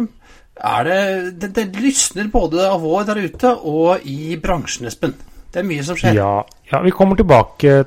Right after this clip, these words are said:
Speaker 2: til det, men først har vi et tilbud.
Speaker 1: Vi har et tilbud. Vi hadde jo i Flight hundre og ti, var det vel, så hadde vi en prat med Røros, eller var det hundre og åtte?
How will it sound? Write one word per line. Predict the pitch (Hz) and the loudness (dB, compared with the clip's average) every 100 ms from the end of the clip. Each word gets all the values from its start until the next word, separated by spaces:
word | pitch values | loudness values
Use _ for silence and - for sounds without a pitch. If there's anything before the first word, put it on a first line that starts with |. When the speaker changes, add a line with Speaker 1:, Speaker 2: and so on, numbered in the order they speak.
| - | 0
Speaker 2:
til | 165 | -4
det, | 123 110 120 | 2 2 4
men | 156 | 2
først | 214 196 | 0 2
har | 147 | 2
vi | |
et | 156 | 4
tilbud. | - 113 123 - - _ _ _ _ _ _ - | 2 2 -2 -4 -14 _ _ _ _ _ _ -2
Speaker 1:
Vi | 143 | 4
har | 165 | 4
et | 165 | 4
tilbud. | 156 165 185 131 | 2 2 0 -4
Vi | 147 | -4
hadde | 160 185 156 127 127 | -2 0 0 -2 -6
jo | 139 165 - | -2 -2 -4
i | 131 139 151 151 | -4 -2 -4 -4
Flight | - 143 143 165 | -2 -2 -2 -6
hundre | 131 131 | -4 -6
og | 139 123 120 _ _ | -4 -4 -6 _ _
ti, | - 196 - | -10 -10 -4
var | 262 233 | 0 2
det | |
vel, | 277 - | 0 -2
så | - 190 | -4 -2
hadde | 165 | -2
vi | 143 151 | -2 -2
en | 160 | 0
prat | 156 143 - | 0 -2 -2
med | 143 139 139 139 | -6 -4 -4 -2
Røros, | 147 139 226 - - - - | -2 -2 -4 -6 -14 -18 -10
eller | 131 | -6
var | 127 | -4
det | 139 | -4
hundre | 131 | -4
og | 139 160 - | -4 -6 -12
åtte? | - - | -16 -14